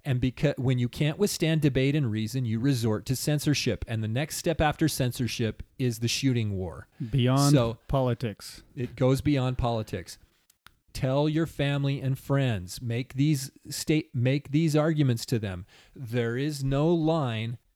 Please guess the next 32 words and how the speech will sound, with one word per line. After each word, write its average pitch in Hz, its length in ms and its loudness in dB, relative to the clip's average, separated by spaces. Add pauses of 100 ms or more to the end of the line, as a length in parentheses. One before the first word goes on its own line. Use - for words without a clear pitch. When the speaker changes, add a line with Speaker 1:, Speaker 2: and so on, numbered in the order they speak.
Speaker 1:
between 123 540 -2
the 117 80 -4
corporate 147 520 0
entities, 143 680 -4
the 110 160 -8
cor-, 131 320 -4
the 113 140 -4
big 123 220 -4
corporations 135 680 -4
and 127 80 -4
the 123 100 -2
oligarchy 123 560 -4
and 123 80 -4
the 127 60 -2
government. 131 420 -4
Therefore, 123 340 -2
they 135 180 -2
are 139 140 0
both 143 420 2 (200)
the 135 120 -2
government, 127 580 -4 (320)
and 123 120 -4
they 113 160 -4
ought 131 240 -4
not 156 220 -2
be 143 120 0
involved 127 360 0
in 123 100 -2
censorship, 139 640 -6
none 139 220 -2
of 135 140 -4
them. 92 240 -10